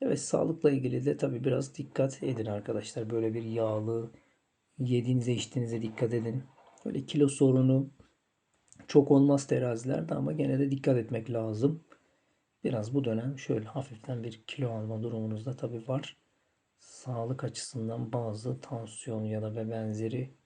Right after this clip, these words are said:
bazı hastalıkların tetiklenme mevsimleri biliyorsunuz. Bunlara biraz dikkat edin. Varsa biraz dikkat etmenizde fayda var. Ama temiz sıkıntınızı atacaksınız. Evet sevgili teraziler, teşekkür ediyorum arkadaşlar.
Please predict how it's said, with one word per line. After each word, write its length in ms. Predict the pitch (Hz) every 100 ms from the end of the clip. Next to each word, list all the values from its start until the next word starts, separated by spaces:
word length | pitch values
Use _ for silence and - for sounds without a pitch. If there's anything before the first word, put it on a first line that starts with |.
| _ _ _ _ _ _ _ _ -
bazı 280 | 220 147 135
hastalıkların 760 | 139 - 139 113 110 131 143
tetiklenme 720 | - - 139 131 123 117 160
mevsimleri 720 | 151 135 117 - 131 113 113
biliyorsunuz. 500 | 123 117 110 139 147 143
Bunlara 360 | 135 117 117
biraz 240 | 123 123 123
dikkat 260 | 113 120
edin. 280 | 104 117 123
Varsa 480 | 120 104 - 151 160 _ _ _ _ _ _ _ _ -
biraz 240 | 131 113
dikkat 240 | 127 107 123
etmenizde 500 | 113 127 113 110 139
fayda 460 | 135 120 113 127
var. 320 | 120 101 - - _
Ama 400 | 143 131 139 - _
temiz 640 | 143 120 131 - - - _ _ _
sıkıntınızı 380 | 135 127 113 123
atacaksınız. 800 | 113 120 110 110 - 110 - - _ _ _ - - - _ -
Evet 160 | 143
sevgili 400 | - 139 131 143
teraziler, 880 | - 127 123 117 123 107 - - - -
teşekkür 560 | 113 123 - 147 131
ediyorum 420 | 123 117 113 113
arkadaşlar. 840 | 120 110 117 110 107 - 147 -